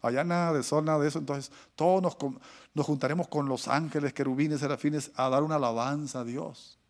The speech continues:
Y después tal vez algún training de, de, de, de cosas muy avanzadísimas en Dios, en el reino. Y nadie va a predicar a nadie ni va a enseñar, pero yo creo que ángeles nos irán a enseñar.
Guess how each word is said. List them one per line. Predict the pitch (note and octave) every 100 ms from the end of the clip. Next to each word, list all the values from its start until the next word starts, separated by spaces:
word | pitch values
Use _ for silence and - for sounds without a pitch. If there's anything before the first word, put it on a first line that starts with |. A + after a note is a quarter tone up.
| _ _ _
Y |
después | B2+ A2+ D#3 D3
tal | C#3+ C#3
vez | C3+ C#3+ -
algún | C3 A#2+ B2 C#3 C#3
training | - C#3 D#3+ C#3 C3+ - - - - _
de, | C#3+ C3+
de, | C3+ C3
de, | C#3 C3 B2 A#2+
de | A#2+ B2
cosas | B2+ C#3+ D#3 C#3 - - -
muy | C#3+ C3 D3+ F3+
avanzadísimas | E3 D3+ C3 A#2+ A#2+ E3 - C3 A2+ A2 - - _
en | C3 A2+
Dios, | A2 A#2+ D3+ C3
en | A#2+
el | A2
reino. | C3 D3+ B2
Y | A2+
nadie | A2+ D#3 E3
va | C#3
a |
predicar | C#3+ B2+ A#2 B2+
a |
nadie | B2 C3
ni | B2
va |
a | B2+
enseñar, | C3 B2 B2+
pero | B2+ A2+ - - - _
yo | C3+
creo | C#3 D3
que | C#3+ C3 A#2+ -
ángeles | G#2+ C3 C#3 C3 A2+
nos | A2 A#2+
irán | A#2+ C#3
a |
enseñar. | B2 A#2+ B2+ C3+